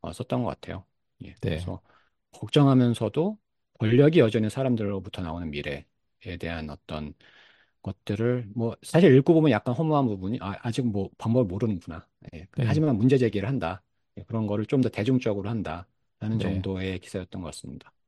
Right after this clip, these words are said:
Speaker 1: 예.
Speaker 2: 에이아이 서비스를 제공하는 회사들도 말을
Speaker 1: 음.
Speaker 2: 굉장히 돌려서 하는 면이 없지 않아 있어요. 우리는
Speaker 1: 네.
Speaker 2: 인간을 대체하기 위해서가 아니라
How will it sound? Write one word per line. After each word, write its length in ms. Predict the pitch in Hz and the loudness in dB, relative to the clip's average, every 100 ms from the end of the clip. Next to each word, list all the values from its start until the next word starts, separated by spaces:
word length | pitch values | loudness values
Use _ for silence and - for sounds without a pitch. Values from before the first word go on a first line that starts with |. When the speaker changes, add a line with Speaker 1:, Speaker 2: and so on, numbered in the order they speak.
| - | -20
Speaker 1:
예. 80 | - _ _ _ _ _ _ _ | -20 _ _ _ _ _ _ _
Speaker 2:
에이아이 440 | 113 120 131 131 123 | 4 6 8 6 4
서비스를 600 | 151 151 160 - 156 139 | 2 2 0 0 0 0
제공하는 540 | - 101 120 120 117 | 0 0 0 0 0
회사들도 720 | 120 139 127 95 92 120 78 - _ _ | 0 0 2 0 0 -2 -4 -8 _ _
말을 280 | 107 110 117 | 2 4 4
Speaker 1:
음. 0 | |
Speaker 2:
굉장히 420 | 104 107 117 107 | 2 0 0 0
돌려서 500 | 92 107 110 113 117 | 2 4 6 6 4
하는 200 | 110 104 | 2 2
면이 180 | 92 87 | 0 0
없지 220 | 76 - | -4 -2
않아 140 | 92 80 | -2 -2
있어요. 440 | - - 50 101 | -4 -6 -6 -8
우리는 340 | 98 92 90 85 | -4 0 0 0
Speaker 1:
네. 0 | |
Speaker 2:
인간을 380 | 87 92 92 85 | 0 0 0 -2
대체하기 640 | - 90 - 110 95 87 | -2 -6 0 0 0 0
위해서가 340 | 85 85 - 76 | -2 -2 -4 -6
아니라 400 | 73 73 127 | -6 -4 -4